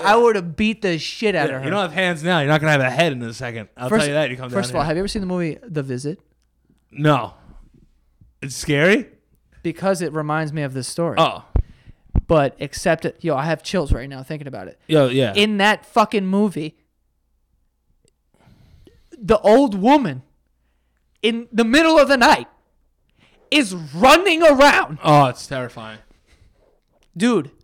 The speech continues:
Speaker 1: old woman runs near me.
Speaker 2: Why are
Speaker 1: You're,
Speaker 2: old
Speaker 1: I'm
Speaker 2: wo-
Speaker 1: fucking hitting you.
Speaker 2: Oh, yeah. Why are old women so scary at night?
Speaker 1: Fuck that. Yeah, fuck that.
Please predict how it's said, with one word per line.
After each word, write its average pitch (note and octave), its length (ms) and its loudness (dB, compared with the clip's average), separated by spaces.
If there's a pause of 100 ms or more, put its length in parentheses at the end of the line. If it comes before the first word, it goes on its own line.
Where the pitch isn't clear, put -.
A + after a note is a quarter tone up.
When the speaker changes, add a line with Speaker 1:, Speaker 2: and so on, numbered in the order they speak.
(280)
Speaker 1:
old A#3 240 6
woman C4+ 240 0
runs A#3 340 2
near G3 200 0
me. C#3 280 -6 (1200)
Speaker 2:
Why F3+ 180 0
are - 20 4
Speaker 1:
You're, - 160 4
Speaker 2:
old G3 80 0
Speaker 1:
I'm G3+ 140 4
Speaker 2:
wo- F3+ 80 -4
Speaker 1:
fucking C#4 280 4
hitting F3 340 -2
you. C3+ 220 -10
Speaker 2:
Oh, A3 140 2
yeah. B2+ 280 -8 (100)
Why F#3 180 0
are E4 80 0
old C#4 260 -4
women A3 200 -6
so F#3+ 140 -10
scary D#3 480 -4
at G#2 80 -8
night? C3 280 -6 (120)
Speaker 1:
Fuck D3+ 220 -8
that. D3+ 440 -10 (120)
Yeah, D#3+ 180 -6
fuck A3+ 260 -8
that. B2+ 320 -12